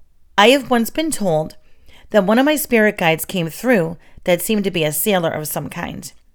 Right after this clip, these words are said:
And this was told to me by author Dorothy Morrison, no less, when I met her in person at a class a while back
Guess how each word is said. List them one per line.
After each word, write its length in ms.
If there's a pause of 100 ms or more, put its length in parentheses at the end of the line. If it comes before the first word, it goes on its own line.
(500)
And 140
this 180
was 140
told 240
to 100
me 120
by 180
author 320
Dorothy 400
Morrison, 580
no 140
less, 440 (460)
when 140
I 80
met 140
her 80
in 120
person 380
at 120
a 40
class 420
a 40
while 240
back 360